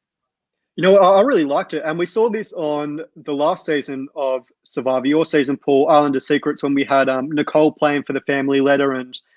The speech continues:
um, we also had the trip to the Island of Secrets up for grabs, and I think also, um, a meal as well. I, I like when the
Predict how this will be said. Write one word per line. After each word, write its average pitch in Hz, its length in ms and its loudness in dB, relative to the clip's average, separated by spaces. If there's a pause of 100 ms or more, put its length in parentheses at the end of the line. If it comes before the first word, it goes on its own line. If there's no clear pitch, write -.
(140)
um, 135 140 -4
we 143 80 6
also 143 180 -2
had 135 220 0
the 143 80 0
trip 170 180 -4
to 151 100 -2
the 139 60 2
Island 139 240 4
of - 60 -8
Secrets 151 340 -2
up 147 140 -2
for 143 80 -4
grabs, 135 400 0
and 170 120 -8
I 131 60 0
think 139 240 -6
also, 131 500 0 (400)
um, 139 340 0
a 156 60 0
meal 151 380 4
as 131 160 -2
well. 143 340 4
I, 170 100 6
I 170 160 4
like 165 380 0
when 170 280 -6
the 147 340 -6